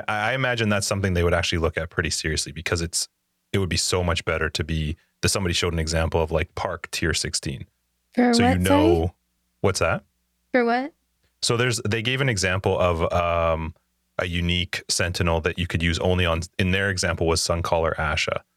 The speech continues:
Speaker 1: And it was a level eighty-three. And you could only use that sentinel when you were fighting against the Suncaller Asha boss,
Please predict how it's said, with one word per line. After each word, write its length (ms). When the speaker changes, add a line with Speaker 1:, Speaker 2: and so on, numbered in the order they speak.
Speaker 1:
And 160
it 80
was 160
a 80
level 300
eighty-three. 420
And 120
you 60
could 120
only 340
use 260
that 180
sentinel 480
when 140
you 100
were 80
fighting 420
against 600
the 80
Suncaller 600
Asha 320
boss, 380